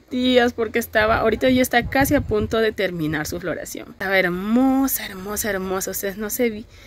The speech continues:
Ay, no, es que estaba con un color amarillo bien fuerte. Me encanta muchísimo esta rosa, me encanta, me encanta, es una de mis favoritas.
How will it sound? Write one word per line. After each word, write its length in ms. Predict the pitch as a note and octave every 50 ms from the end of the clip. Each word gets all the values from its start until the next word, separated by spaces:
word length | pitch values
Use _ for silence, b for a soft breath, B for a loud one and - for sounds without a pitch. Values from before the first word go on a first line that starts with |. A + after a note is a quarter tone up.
| B B B B B B B -
Ay, 180 | F#3+ G3 G3 F#3+
no, 120 | F#3 - -
es 140 | - F#3 -
que 120 | - A3+
estaba 380 | - - - G3+ G3 G3+ G3+ G3+
con 160 | - G3+ G3
un 100 | G#3 G#3+
color 240 | - G#3 G3+ G3+ G3+
amarillo 460 | G3 G3+ F#3+ F3+ F#3 G3+ G3 G3 F3+
bien 480 | F3+ F3 G#3 A3 A3 A3+ A3+ B3 A#3+ A3
fuerte. 500 | - A3 G3+ G3+ G3 F#3+ - - - - - - - _ _ _ _ - b b b b b b b b b b b -
Me 140 | G#3+ G3 G3
encanta 520 | G3+ F#3+ - G#3 F#3+ F#3+ G3+ G3 G#3 G3+
muchísimo 680 | G#3 G3+ G3+ G3 - - - A3+ A3+ A3+ B3 A#3+ G#3+ A3
esta 260 | A3 - - G#3 G3+
rosa, 320 | G3+ G3+ G3+ A3 - -
me 120 | G3+ G#3 F#3+
encanta, 580 | - - - - - G#3 A#3 A#3 A#3 A#3 A3+
me 80 | G#3+ G3+
encanta, 300 | G3+ G3+ G3 G3+ G#3 G#3
es 80 | G#3 A3
una 100 | G#3+ G#3+
de 80 | G#3
mis 200 | G#3 G3+ G3+ -
favoritas. 800 | - - G3+ F#3 F3 F3 E3+ E3+ - - - F#3 - - - -